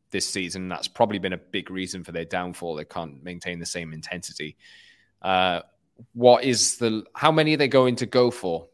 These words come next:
do you think? I mean, we know that we've, we've listed a ton of midfielders that they, they're interested in or they're,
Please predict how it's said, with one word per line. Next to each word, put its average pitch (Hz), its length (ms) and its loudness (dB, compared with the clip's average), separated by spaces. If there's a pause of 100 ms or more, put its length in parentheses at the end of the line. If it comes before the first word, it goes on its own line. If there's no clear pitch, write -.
do 101 80 -6
you 95 60 -4
think? 87 300 -6
I 98 160 -2
mean, 92 260 -6 (440)
we 143 160 6
know 117 260 6
that 101 100 -4
we've, 110 420 -2
we've 107 180 -2
listed 104 280 -4
a 107 60 -2
ton 110 220 0
of 90 80 -6
midfielders 82 500 -12
that - 100 -20
they, 80 280 -12
they're 87 200 -4
interested 87 480 -12
in 82 200 -12
or 82 180 -12
they're, 80 320 -10